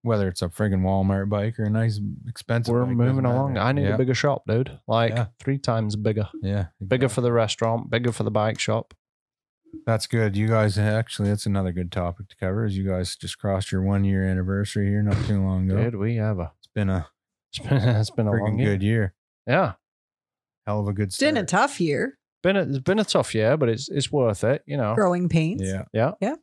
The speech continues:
Speaker 2: And there was a lot of shit to replace in there 'cause it probably hadn't had anything new in, like, eight, nine years.
Speaker 3: Mm-hmm.
Speaker 1: Yeah. That's, I, I feel that.
Speaker 2: So everything was worn out and just tired and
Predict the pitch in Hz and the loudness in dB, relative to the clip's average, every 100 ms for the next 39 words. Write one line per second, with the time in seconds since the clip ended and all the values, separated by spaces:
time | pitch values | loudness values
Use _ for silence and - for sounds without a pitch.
0 | _ 131 143 135 123 123 123 - - - | _ 0 2 4 2 2 0 -2 -4 -4
1 | - 110 - 104 104 - 104 104 117 - | -4 -6 -4 -4 -4 -4 -4 -4 -4 -4
2 | 104 - 113 110 110 110 110 - - 107 | -6 -4 -2 0 0 0 -4 -10 -4 -2
3 | 104 101 - - 123 117 - 113 110 117 | -2 -6 -14 -4 -2 -2 -2 -2 0 0
4 | 113 110 - 113 107 104 - _ _ _ | -2 -4 -4 -4 -2 -6 -10 _ _ _
5 | _ 101 98 - _ _ _ _ _ _ | _ -6 -6 -8 _ _ _ _ _ _
6 | _ _ _ 101 101 - _ 107 107 107 | _ _ _ -4 -4 -6 _ -2 -2 -2
7 | 104 113 120 - 165 165 160 87 - - | -2 -2 -6 -4 0 0 0 -2 -4 -10
8 | _ _ _ - 113 107 - - 101 95 | _ _ _ -2 0 0 -2 -4 -2 -2
9 | 101 98 - - 95 87 90 90 - 123 | -2 -2 -4 -2 -2 -2 -4 -6 -4 0
10 | 117 120 120 131 117 113 98 107 113 110 | 0 2 0 0 2 0 0 0 2 2
11 | 107 110 110 - 104 104 - - 107 104 | 2 0 -2 -4 -4 -2 -4 -4 0 2
12 | 104 107 110 98 92 | 2 0 -2 -4 -8